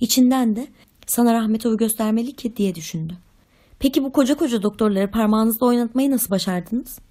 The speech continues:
Kirsanov yüzünü buruşturdu. "Sizce onlar gibilerini parmağında oynatmak çok mu zor?"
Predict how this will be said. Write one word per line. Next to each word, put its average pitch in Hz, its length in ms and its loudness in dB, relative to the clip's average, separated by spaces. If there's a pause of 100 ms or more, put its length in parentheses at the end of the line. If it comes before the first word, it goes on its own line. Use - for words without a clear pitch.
(360)
Kirsanov 277 440 2
yüzünü 220 320 2
buruşturdu. 175 540 -8 (340)
"Sizce 285 320 2
onlar 254 260 4
gibilerini 226 420 2
parmağında 226 480 2
oynatmak 220 440 0
çok - 200 -6
mu 202 100 0
zor?" 170 280 -10